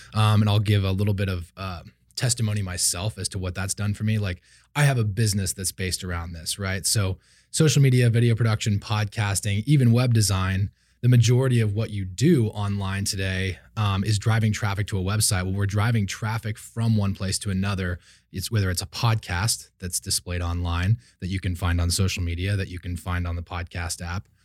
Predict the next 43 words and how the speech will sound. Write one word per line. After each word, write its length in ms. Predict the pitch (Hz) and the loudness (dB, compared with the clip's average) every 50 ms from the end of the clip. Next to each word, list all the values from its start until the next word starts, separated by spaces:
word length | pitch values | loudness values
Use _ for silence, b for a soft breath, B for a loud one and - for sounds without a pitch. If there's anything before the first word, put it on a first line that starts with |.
| b b b b b b b b - | b b b b b b b b 0
And 420 | 120 117 110 110 107 104 101 98 - _ _ _ _ _ _ _ _ - | 2 2 4 4 4 4 2 0 -2 _ _ _ _ _ _ _ _ -4
all 180 | - 135 147 156 | -2 2 4 4
of 80 | 147 127 | 6 6
that 200 | 127 113 107 - | 6 6 4 4
ends 180 | 113 110 110 107 | 2 2 4 4
up 100 | 104 98 | 2 0
to 100 | - 101 | 0 0
being 180 | 104 98 95 | 0 0 2
web 160 | 98 98 104 | 0 0 0
traffic 480 | - - 110 110 117 - 131 127 120 - | 2 2 2 2 2 0 -2 -4 -4 -4
and 100 | - 104 | -4 -4
then 60 | 101 95 | -4 -4
eventually 640 | 95 90 107 117 120 - - 104 95 92 90 92 90 - | -4 -2 0 0 0 0 0 -2 -2 -2 -2 -4 -4 -2
results, 540 | 107 107 101 98 107 101 92 80 - - - - | -2 0 2 2 2 2 0 0 -2 -4 -4 -2
which 160 | 110 101 - | -4 -2 -2
is 160 | 104 95 90 | -2 -2 0
revenue. 460 | 101 101 101 95 101 95 92 90 90 87 - | 0 0 0 2 0 0 0 0 -2 -4 -4
You 100 | 110 107 | -2 0
know, 120 | 98 95 | 0 2
we're, 180 | 92 95 101 101 | 2 0 0 -2
we're 180 | - 107 104 | 0 -2 -2
hiring 380 | 95 - - 113 110 107 107 104 | -2 2 2 2 4 4 2 2
people, 320 | 95 - 95 85 - 92 | 0 -2 -4 -2 -2 -2
we're 100 | 92 92 | -2 -2
creating 420 | 90 - - 110 107 107 98 92 90 | -2 0 2 2 4 4 2 0 -2
jobs 560 | 82 - 98 95 104 110 101 92 95 - - | -2 -2 -2 0 0 0 0 -2 -2 -4 -2
with 180 | 101 98 92 - | -2 -2 -2 -2
social 320 | - - 95 92 - - | -2 -4 -4 -6 -6 -6
media. 380 | 92 92 90 85 73 62 - - _ b b b b | -6 -6 -6 -6 -10 -16 -20 -20 _ b b b b
Social 300 | b - 156 147 120 143 | b 4 6 6 8 8
media 320 | 135 131 131 131 123 117 107 | 6 6 6 6 6 6 6
gets 240 | 101 110 107 - | 4 2 0 0
a 40 | 104 | 0
lot 200 | 104 98 98 98 | 0 -2 -2 -2
of, 100 | 98 90 | -2 -4
like, 220 | 95 90 85 87 - | -4 -4 -4 -2 -2
shame, 320 | - - 113 110 104 101 | 0 2 4 4 4 2
it 20 | |
gets 180 | 98 98 95 - | 2 0 -2 -2
a 40 | 101 | -2
lot 100 | 98 92 | -2 -2
of 80 | 90 | -2
negativity, 680 | 90 90 90 92 - - 131 117 110 98 95 90 92 92 | -4 -4 -6 -6 -2 0 2 2 2 2 2 0 -2 -2